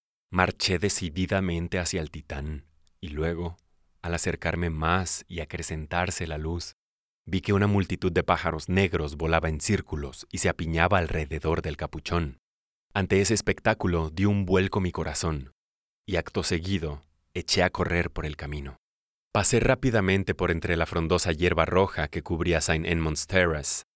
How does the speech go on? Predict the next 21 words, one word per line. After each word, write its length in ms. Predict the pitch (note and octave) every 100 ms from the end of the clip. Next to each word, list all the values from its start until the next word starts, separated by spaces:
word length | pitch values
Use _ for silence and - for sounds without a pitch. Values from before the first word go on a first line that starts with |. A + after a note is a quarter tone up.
| _ _ _ _
Crucé 300 | - G2 -
con 200 | A#2 C3
gran 240 | B2 A#2+ B2
esfuerzo 720 | A#2+ - G2 G2 F#2+ F2+ E2+
un 200 | E2+ F2+
torrente 560 | A2 - G2 G#2 F2
que 120 | - E2
nacía 300 | D#2+ G2 F#2
en 60 |
los 180 | E2+ -
caños 320 | F#2+ F#2 F2+
principales 680 | - E2+ D#2+ - F#2 F2 D#2
del 140 | D#2+
servicio 400 | D2+ D2+ F2 F2+
del 240 | E2 D#2 D#2+
agua 480 | G2 F#2+ F#2 F2 D#2+
y 260 | D2+ D2
desembocaba 640 | D2+ D2+ D#2+ D#2 - F2+
en 100 | E2
Albert 400 | E2+ E2 D#2 D2
Road, 440 | - F2 G2 E2